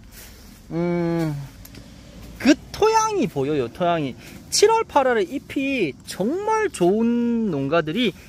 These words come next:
과연 몇이나 될 것 같아요. 근데 그런 농가들이 있기는 있다. 이게 포인트예요. 자, 어, 제가 늘 얘기하지만 이 잎에 따라 이 꽃과 열매라는 결과물이 바뀌는 겁니다. 자, 그렇기 때문에, 음, 칠월,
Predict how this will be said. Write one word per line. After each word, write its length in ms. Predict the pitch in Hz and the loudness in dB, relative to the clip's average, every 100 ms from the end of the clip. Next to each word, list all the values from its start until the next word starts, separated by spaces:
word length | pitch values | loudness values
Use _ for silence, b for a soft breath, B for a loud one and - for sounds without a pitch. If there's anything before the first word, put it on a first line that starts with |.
| B - | B -10
과연 280 | 147 170 151 | -2 -2 0
몇이나 380 | 160 - 262 143 | -2 0 0 0
될 120 | 123 | -4
것 180 | 117 - | -12 -14
같아요. 140 | - - - | -18 -16 -2
근데 260 | 247 285 - B B | 4 4 2 B B
그런 240 | 262 311 | 2 4
농가들이 460 | 277 196 220 233 220 | 4 2 2 0 -2
있기는 360 | 185 - 277 233 | -6 -4 -2 -2
있다. 320 | 262 - 143 | -2 2 2
이게 160 | 131 165 | 4 -2
포인트예요. 460 | - 170 170 127 110 - | -2 -6 -6 -12 -14 -18
자, 280 | - 117 113 b b b b b b - - | -18 -18 -18 b b b b b b -20 -4
어, 640 | 170 185 175 170 160 143 139 | 0 2 0 -2 -4 -6 0
제가 200 | 277 302 | 4 6
늘 380 | 233 359 370 | 8 8 8
얘기하지만 680 | 302 240 220 147 165 233 151 - | 2 2 2 2 -2 -2 -2 -6
이 260 | 190 220 233 - | -10 -8 -8 0
잎에 840 | 392 - - 302 240 226 226 220 214 | 0 0 0 2 4 6 4 2 0
따라 360 | 156 190 277 160 | 0 2 4 2
이 120 | 151 | -2
꽃과 360 | - 311 - 196 | -6 -6 2 2
열매라는 500 | 165 170 220 214 185 | 4 2 0 0 -2
결과물이 520 | - 160 190 196 190 | -2 -2 0 -2 -4
바뀌는 440 | 156 - - 190 151 | -6 -12 -10 -8 -8
겁니다. 300 | 113 110 - | -10 -14 -20
자, 120 | - - | -20 -4
그렇기 300 | 226 294 208 | 0 2 0
때문에, 440 | 156 135 196 160 - B B B B B B B B - - | 0 -2 0 -2 -4 B B B B B B B B -16 -4
음, 640 | 208 233 214 196 175 160 170 | 0 0 0 -2 -2 -4 -4
칠월, 360 | - 440 440 | 4 6 6